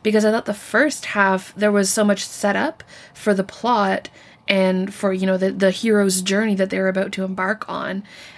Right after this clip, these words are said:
And then there was a lot of waffling around in the middle about people's feelings, which I love reading about because I love reading about how different people think about,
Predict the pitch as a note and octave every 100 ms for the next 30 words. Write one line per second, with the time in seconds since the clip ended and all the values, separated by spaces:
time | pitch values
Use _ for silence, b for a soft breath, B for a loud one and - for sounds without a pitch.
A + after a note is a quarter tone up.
0 | B G3+ G3 F#3+ G3 G3 F#3+ - _ _
1 | - F#3+ G#3 G3+ G3 G3 G3 G#3+ G#3+ G3+
2 | F#3+ - B B - G3+ G#3+ A3+ G#3 G3+
3 | G3 F#3+ F#3+ G3 F#3+ F#3 F#3 F#3+ F#3 -
4 | _ - - G#3 F#3+ - G#3+ G3 E3+ F3
5 | G3+ G3+ - - B B B F#3+ F#3 -
6 | - G3 G#3+ A#3 G#3 G3 F3+ F3+ F3+ G#3+
7 | - F#3+ G3 F3 F#3+ F3+ E3+ F#3 F3+ F3
8 | F3+ D#3 - F#3 F#3+ G3 - G3 - F3+
9 | F3+ - - G3 A3 G3+ F3+ -